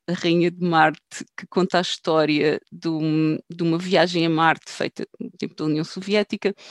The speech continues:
Eles fazem, fazem uma viagem tripulada a Marte, descobrem que há vida em Marte e descobrem que Marte tem, tem um regime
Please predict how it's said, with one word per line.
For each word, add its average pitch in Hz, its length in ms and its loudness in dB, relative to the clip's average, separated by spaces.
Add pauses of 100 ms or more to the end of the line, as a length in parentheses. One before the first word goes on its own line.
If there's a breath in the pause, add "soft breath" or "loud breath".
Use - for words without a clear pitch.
(220 loud breath)
Eles - 180 -10
fazem, 160 640 0
fazem 156 320 -4
uma 156 100 2
viagem 190 600 4
tripulada 175 840 0
a 165 120 -4
Marte, 170 520 2 (280 soft breath)
descobrem 165 420 0
que 160 100 -2
há 151 60 4
vida 190 320 4
em 180 80 6
Marte 175 400 4 (180)
e 180 80 -4
descobrem 170 580 0
que 180 220 -6
Marte 175 440 2
tem, 170 340 2
tem 160 240 0
um 160 60 -2
regime 156 1120 -2